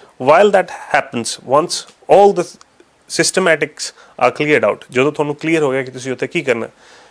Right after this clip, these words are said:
we further take you to meet the State Department to answer your question, ਜਿਹੜਾ ਤੁਸੀਂ ਪੁੱਛਿਆ ਕਿ ਬਹੁਤ ਸਾਰੇ ਇਹੋ ਜਿਹੇ ਲੋਕ ਨੇ ਜਿਹੜੇ ਕਿ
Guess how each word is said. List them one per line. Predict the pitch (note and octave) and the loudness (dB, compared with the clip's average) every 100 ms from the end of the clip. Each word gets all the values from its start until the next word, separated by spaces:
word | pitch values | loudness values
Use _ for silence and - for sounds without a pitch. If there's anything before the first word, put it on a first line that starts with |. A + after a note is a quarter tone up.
| _ | _
we | C3+ C#3+ G#3 A3 - - | -10 -4 -2 -4 -10 -2
further | G3 A3 A#3 G#3 | 4 6 6 4
take | F3+ F3+ | -4 -4
you | F3 | -2
to | F3 E3+ | -2 -4
meet | E3+ - | -6 -6
the | D3+ | -6
State | - E3+ C#3 | -6 -6 -4
Department | A2 - - - - _ _ _ _ _ _ _ _ _ _ | -4 -6 -12 -20 -20 _ _ _ _ _ _ _ _ _ _
to | C#3+ C#3 _ _ _ - C3+ | -6 -6 _ _ _ -4 0
answer | C#3 D3 | 2 2
your | D#3+ D3 C#3+ | 4 4 2
question, | C3 C#3+ | 0 0
ਜਿਹੜਾ | B2+ C3+ | 2 0
ਤੁਸੀਂ | C3+ C3 | 0 -6
ਪੁੱਛਿਆ | A#2 A2+ D3 | -6 -2 -2
ਕਿ | D3 | -2
ਬਹੁਤ | B2 D#3+ | 0 0
ਸਾਰੇ | - C#3+ C#3 | 2 2 4
ਇਹੋ | C3 | 2
ਜਿਹੇ | C3+ | 2
ਲੋਕ | B2+ B2 | 0 0
ਨੇ | B2 B2+ | -2 -2
ਜਿਹੜੇ | B2+ B2+ | 0 -2
ਕਿ | B2+ C3+ | -2 -6